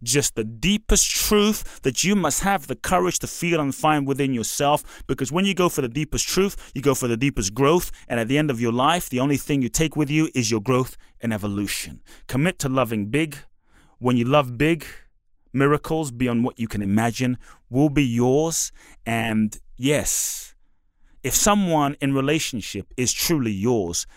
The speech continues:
they will be yours. And if they're not yours, why would you want them to be yours anyway if they're not yours? So folks,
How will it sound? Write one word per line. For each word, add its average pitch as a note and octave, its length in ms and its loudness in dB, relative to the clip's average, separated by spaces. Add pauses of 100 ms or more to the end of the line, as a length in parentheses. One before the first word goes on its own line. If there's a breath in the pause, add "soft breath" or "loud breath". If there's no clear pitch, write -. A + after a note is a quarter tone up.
(120)
they C3+ 380 0
will C#3+ 180 2
be A#2 140 0
yours. G2+ 580 -4 (240 soft breath)
And C3+ 140 0
if C#3 160 2
they're D3 120 2
not E3 260 0
yours, F3 520 4 (180 soft breath)
why C#3 220 4
would C#3 240 0
you C3 80 0
want B2+ 300 0
them A#2 180 2
to G#2+ 120 -8
be A2 140 -2
yours G#2 600 0 (340 soft breath)
anyway F#2+ 480 -4 (160)
if F#2+ 260 -8
they're F#2+ 140 -4
not F#2 240 -4
yours? D#2 340 -8
So - 300 -4
folks, - 540 -2